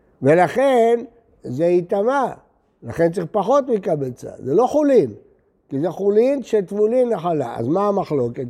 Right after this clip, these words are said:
פה? מחלוקת פה מעניינת. אם יש לאדם פירות שהוא לא הפריש מהם תרומה,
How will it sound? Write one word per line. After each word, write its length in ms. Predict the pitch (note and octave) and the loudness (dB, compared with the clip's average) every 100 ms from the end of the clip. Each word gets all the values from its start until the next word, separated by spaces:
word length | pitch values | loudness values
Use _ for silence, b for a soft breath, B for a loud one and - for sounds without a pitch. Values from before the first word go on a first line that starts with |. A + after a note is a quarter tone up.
| - | -8
פה? 220 | D3 - _ b b | -6 -6 _ b b
מחלוקת 340 | D#3+ G3+ G3+ F#3+ | 0 2 2 0
פה 140 | G#3+ | 0
מעניינת. 600 | G3+ G3 G3 G3 E3+ B2+ - b b D3 | 2 2 4 4 4 0 -8 b b -2
אם 120 | E3+ | 2
יש 280 | G#3+ F3+ F#3 | 2 0 0
לאדם 520 | F3 E3+ G3 G#3 D#3 C3 _ _ _ _ _ | 0 2 2 2 2 -2 _ _ _ _ _
פירות 440 | F#3+ F3 D#3 F3 F#3 | 2 4 4 2 -2
שהוא 220 | F#3+ F#3 | -2 2
לא 120 | B3+ | 4
הפריש 400 | A3+ G#3+ G#3+ - | 2 0 -4 -2
מהם 220 | G3+ F#3 | -2 -2
תרומה, 440 | E3+ E3 D3 A#2+ | -4 -4 -4 -6